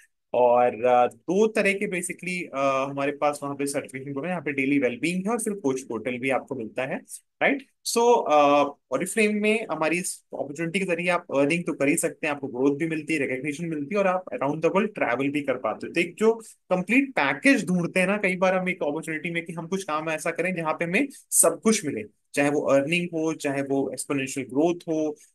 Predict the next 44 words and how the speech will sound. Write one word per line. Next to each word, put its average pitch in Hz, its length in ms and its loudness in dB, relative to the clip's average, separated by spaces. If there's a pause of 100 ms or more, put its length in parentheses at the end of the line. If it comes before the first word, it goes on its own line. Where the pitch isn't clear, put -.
(140)
हमें, 151 220 2
हमें 147 280 -2
छोटे-छोटे 190 440 0
एफर्ट्स 185 300 0
के - 80 -6
लिए 175 100 2
रिकॉग्नाइज 143 480 0
किया 143 200 2
जाए, 147 200 2
बड़े-बड़े 147 360 0
एफर्ट्स 170 280 -2
के - 80 -6
लिए 156 100 0
रिकॉग्नाइज 127 400 -4
किया 131 140 -6
जाए 170 140 -2
और 185 60 -2
हमें 180 160 -4
पूरा 165 240 0
विश्व 147 320 -6
घूमने 135 280 -6
का 139 100 -2
मौका 117 280 -6
मिले, 123 220 -2
तो - 400 -10
वो 185 120 2
सब 202 440 2
आपको 139 260 -4
यहाँ 135 180 -4
से 127 140 -8
मिलता 110 380 -10
है। 101 60 -14 (420)
Now, 180 240 2
आपको 160 320 -2
क्या 151 240 0
मिलेगा, 180 460 -2 (160)
क्या 139 200 2
काम 170 380 -2
है 180 180 -4
और 160 100 -2
आपको 165 180 -2
करना 139 320 0
क्या 147 160 -2
होगा, 170 220 0